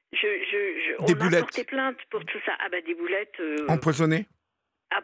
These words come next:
Speaker 1: probablement. Euh, j'avais appelé le centre antipoison, euh, de Lyon. Euh,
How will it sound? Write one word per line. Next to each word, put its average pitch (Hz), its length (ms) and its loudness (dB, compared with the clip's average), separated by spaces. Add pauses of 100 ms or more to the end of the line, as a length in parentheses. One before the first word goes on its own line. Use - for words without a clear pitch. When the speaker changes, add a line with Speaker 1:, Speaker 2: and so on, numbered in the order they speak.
(100)
Speaker 1:
probablement. 202 760 -4 (440)
Euh, 170 380 0
j'avais 196 300 -2
appelé 196 320 -4
le 202 120 -2 (120)
centre 208 260 -6
antipoison, 190 840 -4
euh, 165 320 -2 (380)
de 175 200 -4
Lyon. 208 580 -2
Euh, 170 180 -2